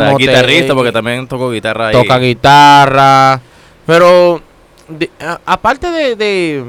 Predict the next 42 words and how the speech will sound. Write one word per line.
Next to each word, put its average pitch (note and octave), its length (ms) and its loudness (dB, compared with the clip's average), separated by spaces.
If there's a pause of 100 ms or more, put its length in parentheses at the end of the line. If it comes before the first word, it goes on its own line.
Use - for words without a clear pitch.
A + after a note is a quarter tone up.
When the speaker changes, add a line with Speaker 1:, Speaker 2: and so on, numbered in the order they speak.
(200)
Speaker 1:
me D#3+ 100 -8
imagino E3+ 300 -2
que G3+ 60 -2
tú E3 80 -4
has D3+ 40 0
conocido C#3 360 -2
mucho F3+ 240 -2
del C3+ 100 0
país, C3+ 240 0
porque B2+ 200 -6
yo A#2+ 120 0
te C3+ 120 -4
veo C3 200 0
en C3+ 40 -4
las B2 160 -4
redes C#3+ 340 2
y B2 80 -2
yo A#2 120 0
veo A#2+ 140 -2
que A#2+ 120 -8
tú, B2+ 320 -4 (340)
tú G#3 100 0
conoces B3+ 300 2
más A#3+ 100 0
el A3+ 40 -6
país G#3 180 2
que F3 140 -2
yo. G#2+ 160 -8 (440)
Speaker 2:
Bueno. - 180 -14 (120)
Speaker 1:
Tú G3 120 2
has C4+ 80 2
ido D#4+ 120 0
a B3+ 80 2
más C4+ 180 0
lugares A#3+ 300 2
que F#3+ 180 -4
yo, D#3 180 4
y C#3+ 40 0
yo D#3 120 4
vivo E3 240 2
aquí. B2+ 240 -6
Speaker 2:
<laughs> F#2+ 40 -10